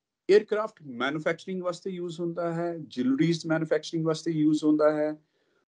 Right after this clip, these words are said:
ਔਰ ਕਾਫੀ ਹੱਦ ਤੱਕ ਰੈਕੇਟਸ ਵੀ ਬਣਦੇ ਨੇ। ਸੋ ਇਹ ਸਾਰੀਆਂ ਪ੍ਰੋਡਕਟਸ ਜਿਹੜੀਆਂ ਨੇ, ਕਾਸਟਲੀ ਹੋ ਜਾਣਗੀਆਂ due to this war। ਸੋ on the whole, ਇੰਡਸਟਰੀ ਦੇ ਉੱਤੇ ਕਾਫੀ ਹੱਦ ਤੱਕ ਪ੍ਰੈਸ਼ਰ ਆਏਗਾ। ਇਨਫਲੇਸ਼ਨ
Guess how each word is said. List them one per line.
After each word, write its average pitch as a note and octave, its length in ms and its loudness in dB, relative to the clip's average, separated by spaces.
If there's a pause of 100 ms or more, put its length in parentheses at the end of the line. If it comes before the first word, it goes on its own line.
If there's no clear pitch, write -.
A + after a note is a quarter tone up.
ਔਰ D#3 280 8 (180)
ਕਾਫੀ E3+ 500 -2
ਹੱਦ D#3+ 120 0
ਤੱਕ D3+ 260 -4
ਰੈਕੇਟਸ C3+ 720 0
ਵੀ D3 340 -2
ਬਣਦੇ C3+ 360 0
ਨੇ। C#3 180 0
ਸੋ D#3+ 280 -4 (160)
ਇਹ G#3+ 40 0
ਸਾਰੀਆਂ G3+ 460 -6
ਪ੍ਰੋਡਕਟਸ C#3 420 2
ਜਿਹੜੀਆਂ C3 320 0
ਨੇ, D3 160 -8 (200)
ਕਾਸਟਲੀ B2+ 380 0
ਹੋ A2+ 120 -4
ਜਾਣਗੀਆਂ G#2+ 420 -6 (240)
due A2 320 -6
to G2+ 40 4
this A2 260 0 (160)
war। D#2 300 -2 (460)
ਸੋ E3+ 260 4 (180)
on B3 100 8
the B3+ 180 6
whole, F3+ 440 6 (260)
ਇੰਡਸਟਰੀ D#3 540 2
ਦੇ F#3 100 0
ਉੱਤੇ F3 380 -2 (120)
ਕਾਫੀ D3 360 -6
ਹੱਦ D3 120 -6
ਤੱਕ D3+ 280 -6
ਪ੍ਰੈਸ਼ਰ C#3 340 0
ਆਏਗਾ। D3+ 400 -2 (880)
ਇਨਫਲੇਸ਼ਨ D3 680 0